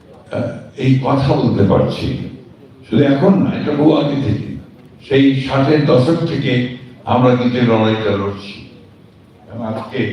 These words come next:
অন্তত কথা বলতে পারছি, একটা পরিবেশ তৈরি হয়েছে। কবি হাই শিকদার আমার সবচেয়ে প্রিয় মানুষদের মধ্যে একজন।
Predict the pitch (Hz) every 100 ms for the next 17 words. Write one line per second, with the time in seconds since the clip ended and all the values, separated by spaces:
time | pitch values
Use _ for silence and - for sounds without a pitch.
0 | - - - - - - 120 - - 123
1 | - - - - - - - - - 139
2 | - 160 123 113 107 104 101 - - -
3 | 107 113 107 110 113 92 90 92 90 -
4 | - - - - - - - - - -
5 | - - - - - 131 143 147 151 151
6 | 165 165 160 147 151 147 147 - - -
7 | - - - _ _ - 135 139 160 135
8 | 139 147 160 156 147 139 131 127 123 110
9 | - - -